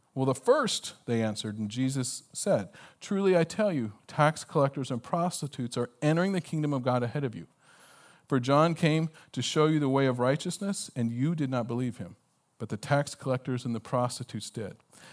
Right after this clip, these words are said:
And even after you saw this, you did not repent and believe." So the point of this parable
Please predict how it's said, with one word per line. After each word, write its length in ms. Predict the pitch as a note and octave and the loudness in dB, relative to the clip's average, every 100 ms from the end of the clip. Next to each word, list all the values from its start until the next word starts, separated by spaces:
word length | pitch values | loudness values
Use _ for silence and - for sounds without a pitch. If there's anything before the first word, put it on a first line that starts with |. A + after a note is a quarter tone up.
| - | -12
And 140 | A2+ A2+ | -6 -4
even 260 | D3+ E3+ E3 | 0 2 2
after 220 | D#3 - | 0 0
you 80 | C3 | -4
saw 260 | - D3 C#3+ | 0 2 4
this, 240 | B2+ - | 0 -2
you 80 | B2 | -4
did 140 | B2+ | -4
not 180 | B2 A2+ | -4 -4
repent 340 | A2+ - G#2+ | -6 -8 -8
and 120 | A2 G#2 | -6 -8
believe." 360 | G#2+ F2+ - _ - - _ _ _ _ _ _ - | -6 -8 -12 _ -20 -20 _ _ _ _ _ _ -16
So 140 | - C#3+ | -4 -2
the 100 | B2+ | -2
point 440 | - G3+ B3+ - _ - - - - - | 0 0 0 -2 _ -20 -20 -20 -12 6
of 200 | D3 D3 | 6 6
this 140 | D3 | 2
parable 580 | - F#3+ F#3+ A2+ - | 4 6 6 4 0